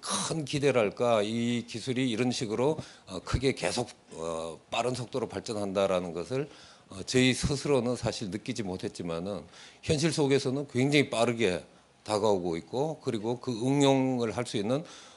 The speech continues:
어, 범위도 굉장히 크다라는 그런 생각을,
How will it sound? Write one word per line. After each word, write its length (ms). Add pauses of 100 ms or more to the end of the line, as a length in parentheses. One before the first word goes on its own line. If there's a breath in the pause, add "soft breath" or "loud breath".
(120)
어, 160
범위도 480
굉장히 380
크다라는 840
그런 200
생각을, 560